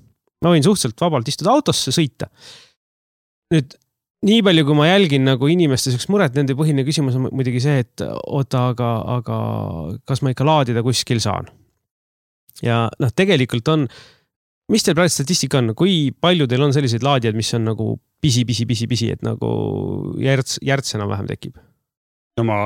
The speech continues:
Speaker 2: äh, ütleks nii, et, äh, mulle täna tundub nii, et, äh, täna on Eestis, äh, laadijaid, äh, liiga palju.
Speaker 1: <laughs>
Speaker 2: Äh, ja see, mida tarbijad, äh, noh, kui sa oled ikkagi arvun-, harjunud bensiini- ja diislikütuse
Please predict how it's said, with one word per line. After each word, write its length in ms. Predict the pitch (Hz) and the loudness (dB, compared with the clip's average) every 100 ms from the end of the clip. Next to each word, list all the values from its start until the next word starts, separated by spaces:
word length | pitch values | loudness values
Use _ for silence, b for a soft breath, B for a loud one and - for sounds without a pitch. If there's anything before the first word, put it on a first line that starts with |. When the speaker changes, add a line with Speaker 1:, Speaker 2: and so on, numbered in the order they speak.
| 117 | -4
Speaker 2:
äh, 560 | 139 151 143 147 135 127 | -6 -6 -6 -6 -2 -2
ütleks 260 | - - 135 | -2 -4 0
nii, 160 | 120 | 0
et, 260 | 107 - 117 | 0 -2 -2
äh, 460 | 113 110 110 107 104 127 127 123 - - B B B B | -2 0 -2 -4 -4 -6 -6 -6 -6 -10 B B B B
mulle 200 | 123 117 | -2 0
täna 220 | 117 120 | 2 0
tundub 300 | 107 113 107 113 | 0 0 -2 0
nii, 140 | 120 | -2
et, 160 | 104 - | -2 -4
äh, 140 | 110 | -4
täna 220 | 101 120 117 | 0 0 2
on 160 | 110 110 110 | 0 -2 0
Eestis, 420 | 117 - 104 - | -2 -2 -4 -2
äh, 140 | 113 107 | 0 0
laadijaid, 680 | 123 113 107 104 104 101 107 | 0 0 0 -2 -2 -4 -2
äh, 160 | 107 | -2
liiga 240 | 107 113 104 | -2 -2 0
palju. 300 | 123 117 98 | 0 0 -2
Speaker 1:
<laughs> 60 | - B B B B | -6 B B B B
Speaker 2:
Äh, 360 | - 110 107 107 | 0 0 0 0
ja 160 | 120 113 | 0 0
see, 680 | 135 127 113 110 110 110 110 | 2 2 2 0 0 0 0
mida 240 | 113 113 | 0 0
tarbijad, 600 | 104 127 120 110 110 - | 0 0 0 0 2 2
äh, 320 | - 110 107 107 | 0 0 0 0
noh, 200 | 110 110 | -2 -4
kui 120 | 117 | -4
sa 100 | 117 | -2
oled 160 | 117 113 | 0 0
ikkagi 240 | 117 107 | -2 0
arvun-, 420 | 123 123 110 110 | 2 0 -2 -2
harjunud 560 | - 131 120 113 110 104 | -2 -2 0 0 0 -2
bensiini- 720 | 117 110 135 123 113 110 107 | -2 -2 0 0 0 0 0
ja 140 | 110 107 | -2 -2
diislikütuse 720 | 123 110 104 113 113 95 110 | -4 -4 -4 -6 -6 -4 -4